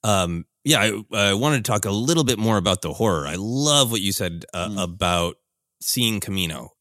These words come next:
Speaker 1: uh, because I
Speaker 2: Yeah.
Speaker 1: think this is, like, a great partner with those wonderful episodes where the Separatists try to invade, uh,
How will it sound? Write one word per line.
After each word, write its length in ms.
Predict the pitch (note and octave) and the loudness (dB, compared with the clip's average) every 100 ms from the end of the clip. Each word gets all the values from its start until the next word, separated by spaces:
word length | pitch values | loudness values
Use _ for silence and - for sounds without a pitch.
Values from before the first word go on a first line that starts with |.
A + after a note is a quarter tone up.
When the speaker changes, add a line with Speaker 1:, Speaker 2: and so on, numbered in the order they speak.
| - | -6
Speaker 1:
uh, 320 | F#2 E2 D#2+ | -4 -2 -4
because 380 | D#2 F2+ G2+ F2 | -6 -6 -4 -4
I 40 | |
Speaker 2:
Yeah. 80 | F#2 | -4
Speaker 1:
think 140 | G#2 | -4
this 120 | G#2+ A2+ | -4 -4
is, 60 | |
like, 180 | A2+ F#2+ | -2 -2
a 60 | F#2+ | -4
great 520 | D2+ G2+ G#2+ A#2 - _ - - _ | -6 -2 0 0 -2 _ -20 -20 _
partner 400 | - B2 C3 A2 G2 | -8 -4 -2 -2 -2
with 200 | G2 - | -2 -2
those 320 | F#2+ F#2 E2 | -2 -2 -2
wonderful 360 | F#2+ A2 G#2 F#2+ | -4 -2 0 0
episodes 400 | E2+ F2 F#2 E2+ | 0 -2 -2 -2
where 80 | F2 | -6
the 100 | D#2+ | -4
Separatists 460 | F#2+ F2 F2 E2+ | -4 -4 -4 -6
try 280 | - G2 F2 | -4 -2 -2
to 200 | D#2+ F2 | -2 -6
invade, 680 | D#2+ F2 D#2 E2+ D#2+ D#2+ - _ _ _ - | -4 -6 -2 0 0 -2 -6 _ _ _ -8
uh, 360 | E2 D2 C#2+ | -6 -4 -8